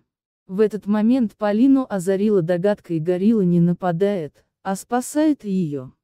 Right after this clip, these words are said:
Зверь перенес ее в безопасное сухое место, теперь охраняет. Кто знает, какие хищники бродят неподалеку. Против гориллы они не пойдут.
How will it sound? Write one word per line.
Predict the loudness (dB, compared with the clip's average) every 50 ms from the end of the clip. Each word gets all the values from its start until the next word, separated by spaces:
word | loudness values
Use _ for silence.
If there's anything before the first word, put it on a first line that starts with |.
| _ _ _
Зверь | -10 -8 -6 -4 -2 -2 0 -2 -2
перенес | -2 -2 0 2 4 4 4 4 4 2 0 -2 -4
ее | -2 0 0 0
в | 0
безопасное | 0 -2 0 0 0 -2 0 2 0 0 0 -2 -2 -2 -2 -2
сухое | -4 -8 -10 -10 -4 0 0 0 2
место, | 2 0 0 0 -2 -4 -8 _ -8 -8 -8 _ _
теперь | _ -4 -4 -4 0 0 0 0 0
охраняет. | -4 -4 -6 -6 -4 -4 -2 -2 -2 -2 -4 -6 -8 -12 _ _ _ _ _ _ _ _ _ _ _
Кто | _ -4 _ 2 2 2
знает, | 4 4 4 4 2 0 -2 -4 -6
какие | _ -6 -6 -6 _ -4 -2 -2 -2
хищники | -2 -4 0 0 0 0 0 0 0 0 0 0 -4
бродят | -6 -4 0 0 0 0 0 -4 -4 0
неподалеку. | 0 0 0 _ -2 0 0 0 0 0 -2 -2 -4 _ -14 -16 -16 _ _ _ _
Против | _ -2 0 0 0 0 -2 -4 -4 -4 -2
гориллы | -2 -2 0 0 0 -2 -2 -2 -2 -2 -2
они | -2 -2 -2 -2 -2 -2
не | -2 -2 -4
пойдут. | -2 -2 -2 -2 -2 -2 -2 -2 -4 -4 _ _